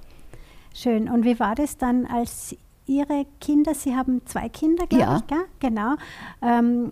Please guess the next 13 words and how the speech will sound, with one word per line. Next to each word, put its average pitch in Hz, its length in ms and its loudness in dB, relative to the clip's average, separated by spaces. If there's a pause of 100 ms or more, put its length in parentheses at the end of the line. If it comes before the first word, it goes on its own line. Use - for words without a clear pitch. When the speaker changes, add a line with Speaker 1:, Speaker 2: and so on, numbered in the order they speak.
(120)
Speaker 1:
wie 240 140 0
die 277 360 2
auf 247 140 -2
der 247 160 -4
Welt 220 260 -2
waren, 220 240 0
wie 240 100 0
haben 269 220 2
Sie, 262 240 -2 (500)
wie 240 220 -2
waren 233 320 2
da 208 320 0 (300)
die, 220 260 -2